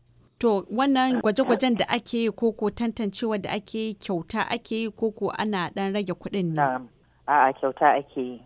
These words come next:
Speaker 2: Na jihar Kebbi kyauta ake yi, gaskiya ba a karɓa, kuma a tambaya a ji ba a karɓi ko sisi a hannun kowace mace ba.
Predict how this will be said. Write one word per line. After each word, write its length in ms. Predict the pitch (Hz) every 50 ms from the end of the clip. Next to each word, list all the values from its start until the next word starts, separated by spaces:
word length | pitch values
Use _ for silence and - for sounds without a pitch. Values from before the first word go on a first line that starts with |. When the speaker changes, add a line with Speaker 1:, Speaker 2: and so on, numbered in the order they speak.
| _ _ -
Speaker 2:
Na 80 | 156 156
jihar 240 | 156 170 170 151 139 -
Kebbi 240 | - - 220 190 170 -
kyauta 320 | - 131 117 - - 147 123 117
ake 160 | 143 - _ -
yi, 140 | 127 120 120
gaskiya 460 | - 131 - _ _ _ - 139 127 123
ba 140 | 135 135 139 131 - 92
a 40 | 131 131 _ _ _ _
karɓa, 400 | - 123 - - 147 143 139 131 - -
kuma 320 | 151 143 143 143 131 95 -
a 60 | - -
tambaya 400 | - 190 196 180 143 143 135 123
a 40 | 127 -
ji 80 | 135 135
ba 160 | 131 - -
a 60 | -
karɓi 240 | - - 120 - 120 - _ -
ko 120 | 165 - - _ -
sisi 260 | 185 180 _ - 135
a 80 | - 113
hannun 300 | 123 127 123 127 127 -
kowace 400 | - 165 175 160 - - - 127
mace 240 | 123 117 _ - -
ba. 140 | 113 120